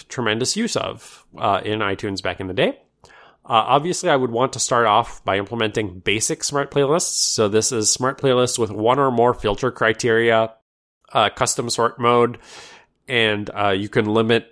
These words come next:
the track selection from a parent collection. So if you have a manually created playlist, uh, you could say, "Hey, use this as a source and then apply this filter, this filter, this filter." Uh,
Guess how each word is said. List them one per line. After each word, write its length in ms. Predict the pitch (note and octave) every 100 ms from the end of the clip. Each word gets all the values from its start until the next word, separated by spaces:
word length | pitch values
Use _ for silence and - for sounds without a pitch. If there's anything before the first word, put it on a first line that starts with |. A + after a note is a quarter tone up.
| -
the 160 | G#2+
track 320 | G#2+ B2 A2
selection 460 | - A#2 G#2 - G#2+
from 220 | - G#2
a 60 | F#2+
parent 500 | - A2 G2+ G2 -
collection. 520 | G#2+ G2 F#2+ G#2 F#2
So 180 | F#2+ G2
if 120 | F#2
you 60 | G#2+
have 260 | G#2+ G#2
a 200 | G2+ F#2+ F#2
manually 540 | G2 G#2+ G#2+ G#2 G#2+
created 460 | - A2+ G#2 G#2 G2
playlist, 640 | - G2+ G2 F#2 - - - - - - -
uh, 220 | G#2 F2+
you 140 | F#2+ G#2
could 160 | A2+
say, 240 | - G2 G2
"Hey, 160 | A2+
use 340 | A2 G#2 A2 G2+
this 220 | B2 -
as 100 | A2
a 60 | G#2
source 380 | - G#2+ G2+
and 140 | G#2 G2
then 120 | G2
apply 640 | F#2+ - G#2+ G2 F#2+ F2+ F#2 - - - _
this 500 | G#2 G2 A2+ - -
filter, 460 | - A2+ G2+ G2+ F#2+
this 180 | F#2 -
filter, 380 | - F#2+ G2
this 180 | F#2+ F#2
filter." 380 | - - - G#2 _ _ _ - - - - - _ _ _
Uh, 180 | A#2 G#2